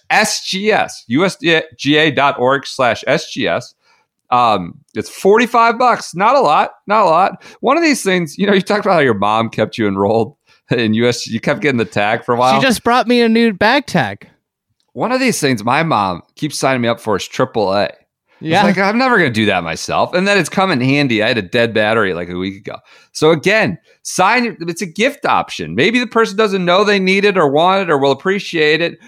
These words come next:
Speaker 1: U S G A dot org slash S G S. You get a choice of a U S Open hat or U S Women's Open hat. It's a Pinehurst one. It's a good logo.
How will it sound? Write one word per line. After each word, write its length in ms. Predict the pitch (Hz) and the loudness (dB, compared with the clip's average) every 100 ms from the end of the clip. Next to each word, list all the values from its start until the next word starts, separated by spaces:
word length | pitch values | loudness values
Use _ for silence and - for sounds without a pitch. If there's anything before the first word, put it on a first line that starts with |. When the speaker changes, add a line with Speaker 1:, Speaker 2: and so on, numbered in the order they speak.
| _ | _
Speaker 1:
U 200 | 135 196 | 0 2
S 160 | 233 - | 2 0
G 100 | 196 | 0
A 160 | 196 | 0
dot 300 | 180 170 160 135 | 2 2 0 2
org 320 | 135 147 143 | 2 2 0
slash 360 | - 139 127 - | -2 0 0 0
S 260 | 202 - | -2 -2
G 140 | 139 120 | -2 -2
S. 160 | 123 | 0
You 40 | 143 | -2
get 100 | 120 | -4
a 20 | |
choice 340 | - 185 175 | 0 -2 -2
of 60 | 127 | -4
a 60 | |
U 180 | 131 190 | -4 -2
S 140 | 208 175 | -2 -4
Open 280 | 160 160 | -4 -4
hat 280 | 147 147 151 | -2 -2 0
or 40 | 120 | 0
U 180 | 131 | 0
S 140 | 156 - | -2 0
Women's 340 | 156 160 123 | -2 -2 0
Open 280 | 110 - 98 | -2 -2 -6
hat. 320 | 98 101 123 | -4 -4 -4
It's 200 | - 117 | -8 -16
a 60 | - | -18
Pinehurst 540 | - 98 98 90 95 - | -8 -4 -4 -6 -8 -6
one. 160 | 104 | -8
It's 100 | - | -8
a 40 | 113 | -12
good 200 | 98 85 | -8 -8
logo. 560 | 82 85 90 120 160 | -6 -6 -4 -4 -4